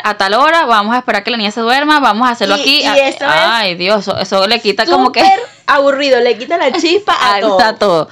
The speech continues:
Speaker 2: Por ejemplo, el sábado, este sábado que pasó, nosotros salimos, este, cumpleaños, un primo y tal, pero también le tocaba a las perritas su vacuna.
Speaker 1: Ok.
Speaker 2: Y entonces, bueno,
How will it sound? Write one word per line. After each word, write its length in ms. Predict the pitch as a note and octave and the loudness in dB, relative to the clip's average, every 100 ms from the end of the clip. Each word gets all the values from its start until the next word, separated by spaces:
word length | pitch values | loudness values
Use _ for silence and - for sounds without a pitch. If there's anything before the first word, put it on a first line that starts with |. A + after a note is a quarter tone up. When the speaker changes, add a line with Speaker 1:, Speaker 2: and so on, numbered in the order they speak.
| - | -4
Speaker 2:
Por 140 | C#4+ | 0
ejemplo, 460 | C#4+ C4+ B3+ A#3+ C4+ - | 2 2 0 -2 -4 0
el 240 | B3 B3+ | 0 -2
sábado, 560 | C#4+ - C4 A3 G3+ A3 | -6 -4 -2 0 0 -2
este 220 | F#3+ - F#3+ | -8 -14 -10
sábado 360 | G3+ G3 G3 | -6 -4 -6
que 100 | A3 | -10
pasó, 420 | A#3 A#3 A3 G3 G3 _ _ _ _ _ _ _ _ | -12 -14 -12 -14 -14 _ _ _ _ _ _ _ _
nosotros 480 | F3 G#3 G#3 F3+ G3+ | -10 -8 -8 -10 -10
salimos, 640 | A3+ G#3 F3 F3+ G#3+ - _ _ - - - _ | -6 -6 -6 -10 -14 -20 _ _ -20 -20 -20 _
este, 800 | - A3 G#3 - _ G#3 F#3 - _ | -4 -4 -4 -12 _ -10 -10 -12 _
cumpleaños, 840 | - G3+ G#3 F#3+ F3+ F#3 G3 G#3 A3 | -18 -16 -14 -10 -8 -6 -8 -8 -10
un 180 | A3+ A#3 | -10 -8
primo 400 | C4 C#4 C4 C4 | -6 -4 -4 -6
y 40 | |
tal, 340 | B3 B3+ B3+ C#4 _ _ - _ _ _ _ _ - | -2 -2 -2 -6 _ _ -20 _ _ _ _ _ -4
pero 340 | D#4+ C#4+ D4+ | 0 2 0
también 320 | C#4+ C4+ B3 A3+ | 0 -2 -2 -4
le 80 | |
tocaba 420 | B3+ C#4 A3+ G#3+ A#3+ | -4 -4 0 2 0
a 40 | |
las 180 | D4 - | -2 -6
perritas 640 | D4 D4+ C#4+ - C#4 C#4 | -8 -8 -8 -8 -8 -10
su 500 | - - - B3 G#3 | -18 -20 -8 -2 0
vacuna. 560 | E3+ D#3 E4 E4+ G3+ F#3+ | 0 -2 -2 -4 -4 -8
Speaker 1:
Ok. 280 | A3+ A#3+ - F#3+ G3+ B3 _ _ _ _ _ | -8 -8 -8 -10 -10 -14 _ _ _ _ _
Speaker 2:
Y 100 | G3+ | -6
entonces, 520 | A3 G3+ F3 F#3+ A3 | -4 -6 -8 -8 -8
bueno, 300 | A3+ D4 A#3+ | -2 -2 -2